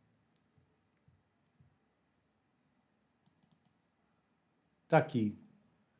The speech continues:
Frigoríficos se destacam entre baixas com movimento de realização. Ok, pff, realização, tá bom. Nada.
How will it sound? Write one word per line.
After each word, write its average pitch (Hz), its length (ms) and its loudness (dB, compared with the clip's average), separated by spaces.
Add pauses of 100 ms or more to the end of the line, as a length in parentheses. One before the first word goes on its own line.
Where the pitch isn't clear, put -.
(640)
Frigoríficos 180 920 8
se 175 80 -2
destacam 185 540 6
entre 160 160 0
baixas 165 520 8
com 165 140 -4
movimento 156 440 4
de 156 80 -2
realização. 147 920 4 (1500)
Ok, 127 680 6
pff, - 200 -10 (100)
realização, 139 680 4
tá 147 200 4
bom. 120 320 0 (520)
Nada. 170 360 4